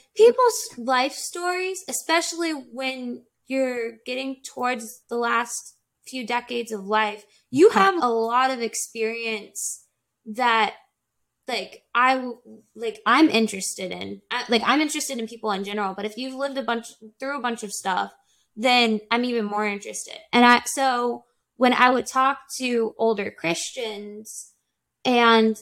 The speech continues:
Speaker 1: they would kind of, we would be talking about faith, but they didn't really tie it to,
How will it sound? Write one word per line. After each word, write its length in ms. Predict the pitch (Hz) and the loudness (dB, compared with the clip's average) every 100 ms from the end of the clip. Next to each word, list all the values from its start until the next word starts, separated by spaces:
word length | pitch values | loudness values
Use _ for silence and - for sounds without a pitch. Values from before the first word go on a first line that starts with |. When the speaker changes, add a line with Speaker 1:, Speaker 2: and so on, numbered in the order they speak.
| _ 233 | _ 4
Speaker 1:
they 180 | 226 | 4
would 220 | 233 233 233 | 4 0 0
kind 260 | 302 294 | -2 0
of, 140 | 294 - | -4 -8
we 120 | 262 | -8
would 100 | 277 | -8
be 100 | 240 | -8
talking 380 | 269 294 294 285 | -2 -2 -2 -6
about 340 | 254 226 - - | -2 -2 -4 -2
faith, 380 | 240 208 202 - _ _ _ _ | 4 4 2 -10 _ _ _ _
but 140 | 262 254 | -4 0
they 160 | 262 | 0
didn't 320 | 233 349 508 466 | 2 2 2 2
really 300 | 453 339 311 | 2 0 -4
tie 380 | - 233 254 | -2 2 4
it 240 | 262 240 - - | 4 0 -2 -8
to, 540 | 277 254 240 233 220 | -4 -2 2 2 2